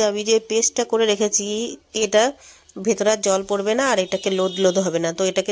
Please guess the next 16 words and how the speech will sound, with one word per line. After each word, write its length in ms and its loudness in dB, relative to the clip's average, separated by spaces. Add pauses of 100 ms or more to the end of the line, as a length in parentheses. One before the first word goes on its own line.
যত 140 -4 (100)
শুকনো 240 0
শুকনো 340 0
রাখবো 320 0
ততই 280 -2
ভালো 120 0
লাগবে। 300 -2
তো 60 0 (220)
এইটা 260 -2 (540)
আমি 220 0
দিয়ে 260 2
দিলাম 260 0 (240)
বড়া। 200 2 (960)
আমার 220 -2
না 80 0
সত্যি 320 -6